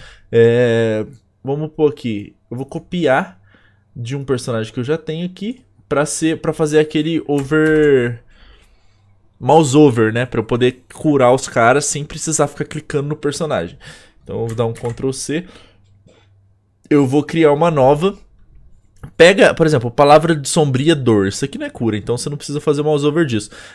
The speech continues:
Vamos pegar de penitência. Ah, e agora o negócio vai ser ach-, achei. Uhul!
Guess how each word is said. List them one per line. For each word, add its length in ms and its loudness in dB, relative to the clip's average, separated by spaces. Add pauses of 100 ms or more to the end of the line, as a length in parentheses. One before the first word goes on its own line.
(160)
Vamos 120 -10
pegar 260 2
de 100 -8
penitência. 880 -6 (540)
Ah, 760 -4 (320)
e 100 -14
agora 220 -2
o 60 -4
negócio 360 -6
vai 120 -4
ser 160 -10
ach-, 240 -10
achei. 360 -10
Uhul! 440 2